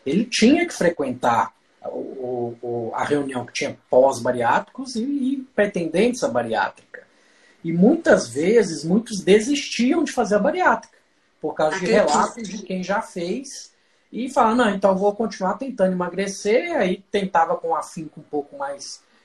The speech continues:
Speaker 1: é, aprofundado, porque renovou ali a, as energias. É igual alcoólatras anônimos, você tá no meio de várias pessoas ali,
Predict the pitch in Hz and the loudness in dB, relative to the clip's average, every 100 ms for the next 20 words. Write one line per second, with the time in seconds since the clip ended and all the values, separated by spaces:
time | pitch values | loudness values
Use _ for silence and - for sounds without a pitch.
0 | _ - 131 131 131 147 151 - 175 151 | _ -6 -4 -4 -6 -6 -8 -4 0 4
1 | 147 269 247 185 143 - 143 131 135 143 | 6 6 4 -2 -6 -6 -6 -6 -6 -6
2 | 139 117 120 131 120 120 113 101 _ _ | -6 -6 -6 -4 -4 -4 -6 -8 _ _
3 | - 104 117 127 143 113 160 220 311 269 | -14 -10 -6 -4 -2 -2 0 4 4 2
4 | - - _ _ - 185 202 247 269 262 | -2 -10 _ _ 0 4 6 6 4 2
5 | 208 220 226 208 240 285 226 190 - - | 0 0 -4 -6 -6 -6 -6 -8 -12 -16
6 | - 160 214 180 185 226 202 170 143 151 | -8 -4 -4 -2 -2 -4 -6 -4 -2 -2
7 | 156 - 143 - 143 131 139 139 196 294 | -4 -8 -10 -8 -8 -8 -10 -6 -6 -6